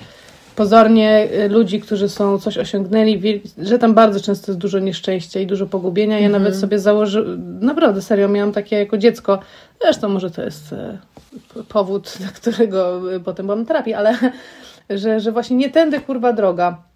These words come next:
Speaker 1: Ja na przykład nie, nie mam w ogóle takich, y, tego typu rzeczy i że jakichś tam teraz rozliczeń z tym, kim mam być, że mam być kimś czy coś takiego. Serio, tak sobie słucham ciebie i myślę sobie, że to akurat mnie nie dotyczy, za to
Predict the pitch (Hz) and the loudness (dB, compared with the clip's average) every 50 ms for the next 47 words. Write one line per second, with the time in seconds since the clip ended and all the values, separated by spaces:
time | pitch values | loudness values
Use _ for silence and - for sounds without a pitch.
0 | _ _ _ - - 226 247 269 254 - 294 262 233 269 262 233 220 247 247 233 | _ _ _ -8 -4 -2 -2 -2 -2 -2 -2 -2 0 0 0 0 0 0 0 0
1 | 214 190 190 180 196 185 190 185 180 185 175 - 196 185 165 - - - - 170 | 0 -2 -2 -4 -4 -4 -4 -4 -4 -6 -8 -8 -10 -12 -12 -14 -16 -14 -12 -10
2 | 208 208 - - 101 - - - 214 196 175 185 175 - 185 - 196 190 175 180 | -10 -10 -12 -14 -16 -18 -16 -10 -10 -10 -8 -10 -10 -12 -12 -10 -10 -8 -8 -8
3 | 165 165 - 175 170 175 185 - - 185 185 185 185 - 190 165 - 180 180 180 | -8 -10 -10 -12 -12 -12 -12 -14 -14 -12 -12 -12 -12 -12 -16 -14 -12 -12 -12 -10
4 | 185 190 190 180 180 - - 165 - 190 185 180 190 180 - 190 190 185 196 202 | -12 -12 -14 -14 -18 -18 -18 -14 -10 -8 -8 -8 -8 -10 -8 -10 -8 -6 -6 -8
5 | 208 - - 190 190 185 - - - 190 185 190 - - 196 196 185 180 180 165 | -8 -8 -8 -8 -8 -10 -12 -12 -12 -12 -12 -12 -8 -8 -6 -6 -6 -8 -8 -8
6 | 165 196 220 202 190 196 196 185 185 180 180 175 - _ - 208 214 214 - - | -6 -6 -6 -6 -6 -8 -8 -8 -8 -8 -10 -12 -14 _ -12 -12 -12 -10 -12 -18
7 | - - 202 - - 196 190 - 196 196 185 196 202 196 _ _ _ _ _ _ | -18 -18 -18 -14 -12 -14 -12 -10 -10 -6 -4 -6 -6 -6 _ _ _ _ _ _
8 | _ _ _ _ _ _ _ _ _ _ _ - 302 - - - - - 277 220 | _ _ _ _ _ _ _ _ _ _ _ -20 -20 -18 -18 -10 0 2 4 4
9 | 185 175 175 175 170 - 196 - 240 233 220 - 254 226 240 226 226 - 240 208 | 4 2 -4 -6 -6 -8 -8 -4 -4 -4 -4 -4 -6 -4 -4 -6 -4 -6 -6 -4
10 | 233 233 233 226 - - 220 - - 214 202 214 208 202 208 208 208 202 - _ | -2 -2 -2 -4 -4 -6 -8 -8 -8 -6 -6 -6 -4 -4 -2 -4 -4 -4 -8 _
11 | _ _ _ _ _ _ _ _ _ _ _ _ _ _ _ - - _ - - | _ _ _ _ _ _ _ _ _ _ _ _ _ _ _ -20 -20 _ -4 -2
12 | - - 226 220 - 233 214 208 208 - 214 214 220 220 202 180 190 180 185 214 | -2 -2 -2 -4 -4 -6 -6 -6 -6 -6 -6 -4 -2 -2 -2 -2 -4 -6 -6 -6
13 | 202 - 240 226 196 220 208 214 220 220 226 - | -6 -4 -6 -4 -4 -4 -2 -2 -2 -2 -2 -4